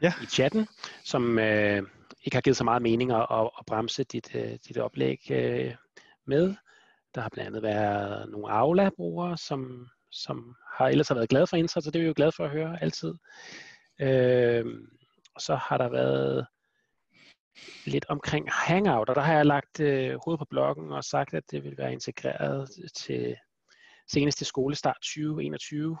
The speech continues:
Speaker 2: Det ved jeg ikke, Philip, om du har hørt noget andet. Øhm.
Speaker 1: Vi håber på, det er før, men,
Speaker 2: Ja,
Speaker 1: øh,
Speaker 2: jeg har også
Speaker 1: men
Speaker 2: sagt nær fremtid, øh, og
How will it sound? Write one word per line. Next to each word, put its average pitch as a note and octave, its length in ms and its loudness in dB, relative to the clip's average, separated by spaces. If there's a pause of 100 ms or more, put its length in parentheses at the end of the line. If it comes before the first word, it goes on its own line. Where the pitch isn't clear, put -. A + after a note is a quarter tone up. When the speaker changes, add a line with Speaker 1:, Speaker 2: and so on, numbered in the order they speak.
(140)
Speaker 2:
Det C3+ 160 -8
ved C3+ 60 2
jeg C3 40 2
ikke, C3+ 100 -4
Philip, C3 240 4
om B2+ 120 -6
du C#3 120 -8
har B2+ 80 -4
hørt C3+ 200 -4
noget C3+ 180 -2
andet. D#3 360 0 (280)
Øhm. C3+ 720 -8 (1040)
Speaker 1:
Vi D3 60 2
håber C#3+ 220 4
på, C#3+ 120 4
det C3 100 4
er A#2+ 100 4
før, - 380 0
men, D#3+ 340 4
Speaker 2:
Ja, A#2 420 6
Speaker 1:
øh, G#2+ 80 4
Speaker 2:
jeg B2+ 100 4
har C3+ 80 4
også C#3+ 200 4
Speaker 1:
men - 20 6
Speaker 2:
sagt C#3 120 0
nær E3 120 6
fremtid, D#3 580 0
øh, C3+ 240 4
og C#3 60 2